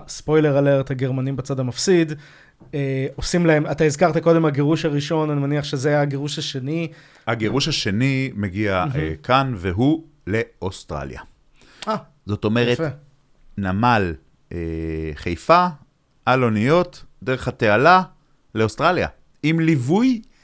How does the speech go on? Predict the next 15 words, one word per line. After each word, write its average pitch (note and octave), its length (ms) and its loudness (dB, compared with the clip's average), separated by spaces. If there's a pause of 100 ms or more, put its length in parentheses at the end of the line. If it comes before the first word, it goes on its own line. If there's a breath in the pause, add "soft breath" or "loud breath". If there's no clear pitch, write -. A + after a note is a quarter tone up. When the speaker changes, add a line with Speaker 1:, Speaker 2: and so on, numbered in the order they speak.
(220 soft breath)
Speaker 2:
של D#3 320 2
נוטרים E3+ 640 0 (200)
יהודים D#3+ 640 0 (160)
חמושים. C4 560 -2 (400)
Speaker 1:
וואלה. A#3 300 2
Speaker 2:
על A3+ 80 6
האונייה. D4+ 280 4 (800)
Speaker 1:
שהולכים F#3 360 2
עד A3 100 4
לאוסטרליה G#3+ 440 4
Speaker 2:
עד - 20 2
Speaker 1:
וחזרה. D#3 260 4
Speaker 2:
לאוסטרליה, G3+ 360 6 (320)
וחזרה. A#3 340 0 (360)
Speaker 1:
יפה. F3+ 100 -8